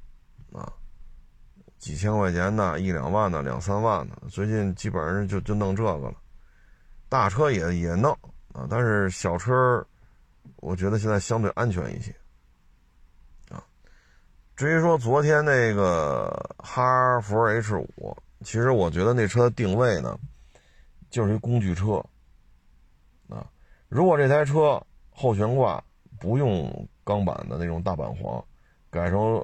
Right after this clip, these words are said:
螺旋弹簧加减震筒，然后呢，这后悬挂舒适性好一点，五座板、七座板，反正这工信部通告里只有五座板，但以它这轴距，三座板肯定没问题啊，三排座肯定没问题啊。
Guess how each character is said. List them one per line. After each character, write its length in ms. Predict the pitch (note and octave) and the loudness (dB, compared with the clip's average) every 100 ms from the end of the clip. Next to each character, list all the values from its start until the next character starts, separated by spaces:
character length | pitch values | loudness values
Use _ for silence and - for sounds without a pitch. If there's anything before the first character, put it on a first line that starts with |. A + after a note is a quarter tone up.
| - | -4
螺 200 | F2+ G2+ | -2 0
旋 160 | G#2+ | 2
弹 180 | G#2 G#2 | 2 2
簧 240 | F#2+ G2 | 2 2
加 140 | F#2+ G2 | 2 0
减 140 | C2+ | -2
震 160 | E2 F#2 | -2 -2
筒， 280 | E2+ - - - - - - - - - - - - - - - - - - - | -4 -8 -14 -16 -16 -10 -8 -6 -6 -10 -14 -16 -16 -16 -14 -14 -10 -6 -6 -6
然 200 | - F#2+ | -2 2
后 200 | A#2+ B2+ | 4 4
呢， 160 | A#2+ G2 | 4 2
这 80 | |
后 220 | A2 A2+ G2+ | 0 2 4
悬 160 | B2 | 4
挂 240 | C3 G#2+ - - - | 4 2 -2 -8 -8
舒 300 | - - A2+ | -8 -4 0
适 40 | A2+ | 0
性 120 | G2 | 0
好 240 | - D#2 | -2 -4
一 60 | D#2+ | -4
点， 140 | D2+ - - - - - - - - | -6 -8 -14 -20 -20 -20 -20 -20 -18
五 200 | - F#2 | -6 0
座 160 | A2 D#3 | 4 4
板、 360 | A#2 F#2+ F#2+ C2 | 4 4 2 -2
七 200 | - C3+ | -2 2
座 140 | B2 | 4
板， 340 | F#2+ A1 - - | 2 0 -4 -8
反 200 | - G2+ | -4 0
正 180 | A#2 C#3 | 2 2
这 60 | C3 | 0
工 240 | C#3 D3 | 0 0
信 160 | C#3+ D3 | 2 2
部 100 | A#2 | 2
通 220 | A#2+ C#3 | 2 2
告 140 | C3 | 2
里 80 | F#2 | 0
只 80 | E2 | 0
有 80 | G#2+ | -2
五 140 | - | -2
座 120 | - F2 | -2 -2
板， 140 | - - - | -4 -12 -4
但 160 | A#2+ | -2
以 60 | G2+ | 0
它 140 | F#2+ | 2
这 100 | B2+ | 2
轴 240 | G#2 F2 A2+ | 2 2 2
距， 160 | A#2+ | 2
三 180 | F2 A#2 | 0 0
座 140 | A#2 F#2+ | 2 2
板 100 | G#2+ | 2
肯 140 | - | -2
定 100 | B1+ | -2
没 120 | C#2 | -2
问 120 | F#2 | -2
题 220 | C#2 - - - - | -2 -4 -6 -8 -6
啊， 100 | F#2+ | 0
三 180 | D3 | 2
排 140 | C3 B2+ | 4 4
座 120 | B2 | 2
肯 120 | F#2 | 0
定 80 | D2 | -2
没 140 | C#2 F#2+ | 0 -2
问 120 | F2 | -2
题 140 | - - | -2 -2
啊。 140 | - | -2